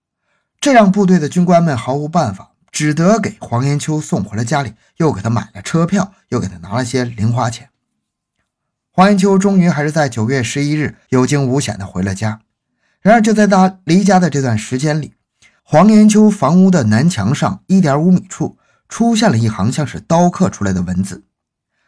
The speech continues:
：“山东高登民高延金放心。”这眼看着就是说的是两个人名嘛，从山东来的。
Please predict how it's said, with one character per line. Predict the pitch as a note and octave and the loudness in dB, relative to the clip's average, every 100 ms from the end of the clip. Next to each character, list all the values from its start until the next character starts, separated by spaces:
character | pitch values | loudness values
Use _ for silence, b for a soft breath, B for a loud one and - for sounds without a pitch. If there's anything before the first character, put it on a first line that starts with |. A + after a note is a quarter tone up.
| _ _ | _ _
：“山 | - - A3+ A3 A3 | -8 2 6 6 6
东 | G3+ G3+ G3 _ _ | 4 0 -2 _ _
高 | - G3+ G3+ G3+ | 2 4 4 2
登 | G#3+ G#3 G#3 | 2 2 2
民 | D#3 G#2+ E3+ - _ _ _ _ | 2 2 -2 -4 _ _ _ _
高 | - F#3 F#3 F#3 | 2 4 6 4
延 | D3+ G#2 B2 D3+ | 2 -2 -2 -4
金 | - G3 G3 G3 _ _ _ | -2 0 0 -2 _ _ _
放 | - F3 A#2 - | -4 -2 -2 -4
心。” | - C#3 B2+ _ _ _ _ _ _ _ _ _ _ | -8 -6 -8 _ _ _ _ _ _ _ _ _ _
这 | C3+ A2 _ - | -8 -8 _ -6
眼 | A#2+ A#2 | -4 -2
看 | E3 D3 | -2 -2
着 | |
就 | C#3 | -4
是 | B2 A2 B B B | -4 -6 B B B
说 | - D3 C#3 | -8 -4 -2
的 | C3 | -2
是 | B2+ | -2
两 | G2+ - | -4 -6
个 | F#2 | -6
人 | G2+ | -4
名 | C3 F2 C#3+ | -4 -4 -6
嘛， | - _ | -8 _
从 | - C#3 | -6 -6
山 | - D3 C#3+ | -2 -2 0
东 | C#3+ | -4
来 | G#2 - | -8 -12
的。 | - | -20